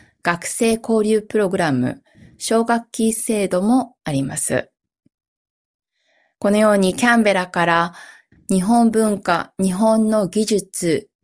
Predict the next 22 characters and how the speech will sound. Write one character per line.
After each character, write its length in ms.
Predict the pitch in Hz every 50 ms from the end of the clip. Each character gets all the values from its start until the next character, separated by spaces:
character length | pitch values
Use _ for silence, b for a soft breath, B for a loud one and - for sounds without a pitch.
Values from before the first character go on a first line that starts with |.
| -
知 160 | - - 208 196
識、 640 | - - - 170 143 - - - 147 - - _
そ 200 | - - - 214
し 140 | 202 - -
て 220 | - - 208 208 208
勤 320 | 208 - 254 262 277 277
勉 220 | 277 294 302 294
さ 260 | 269 - 240 208 190 180
を 220 | 175 175 - -
オ 80 | - 185
ー 20 |
ス 80 | 196 -
ト 140 | - 202 190
ラ 200 | 196 190 190 180
リ 220 | 165 160 - - -
ア 20 | 160
に 220 | 156 156 - - -
伝 280 | - - - 180 175
え 40 | 175
る 60 | 175
の 140 | 175 165 156
に、 260 | 151 156 160 - -